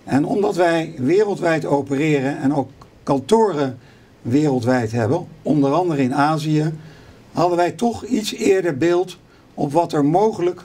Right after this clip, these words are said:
op ons zou afkomen, omdat de voor ons ook belangrijke markt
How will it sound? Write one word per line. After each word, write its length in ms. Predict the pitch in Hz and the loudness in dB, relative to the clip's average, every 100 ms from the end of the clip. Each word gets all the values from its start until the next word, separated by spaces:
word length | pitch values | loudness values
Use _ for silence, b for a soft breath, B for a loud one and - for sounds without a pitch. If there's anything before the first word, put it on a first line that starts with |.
| - | -10
op 200 | - 135 | -6 -2
ons 360 | 160 160 - - - | -2 -2 -6 -12 -8
zou 300 | 117 151 156 | 0 0 0
afkomen, 680 | - - 143 120 123 175 - B B B | -4 -4 -2 0 0 -2 -8 B B B
omdat 440 | - 151 156 151 - - | -4 0 2 0 -6 -16
de 200 | - 139 | -6 -4
voor 140 | 113 147 | 0 0
ons 220 | 139 127 | 0 0
ook 180 | 131 113 | -2 0
belangrijke 560 | 127 151 151 131 113 | 0 0 0 -2 -2
markt 440 | 131 139 147 143 | 0 2 0 -4